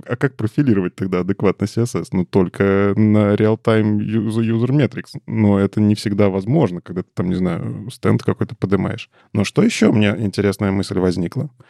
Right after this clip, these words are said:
Действительно же мы много раз с вами обсуждали, что если вы уже начинаете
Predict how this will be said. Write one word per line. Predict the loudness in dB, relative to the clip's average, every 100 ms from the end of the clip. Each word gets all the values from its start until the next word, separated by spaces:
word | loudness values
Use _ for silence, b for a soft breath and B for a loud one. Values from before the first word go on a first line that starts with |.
| b
Действительно | -8 -2 -2 2 2 2
же | 2
мы | 0
много | 2 2 2 2
раз | 0
с | -2
вами | -2 -2
обсуждали, | -4 -10 -2 2 2
что | 0 -6
если | 0 0 2 0
вы | 2
уже | 2 0
начинаете | -2 -2 -2 -2